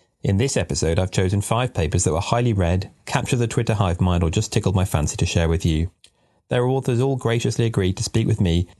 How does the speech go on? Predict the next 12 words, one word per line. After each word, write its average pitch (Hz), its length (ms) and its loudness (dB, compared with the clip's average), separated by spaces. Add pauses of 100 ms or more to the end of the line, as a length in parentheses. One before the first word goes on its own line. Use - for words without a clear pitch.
(320)
given 113 260 0
just - 180 -2
five 127 300 -2
minutes 95 300 0
to 104 100 0
pitch - 320 -2
their 117 100 0
paper 87 320 0
and 85 120 2
share 92 240 0
their 87 160 2
ideas. 82 560 0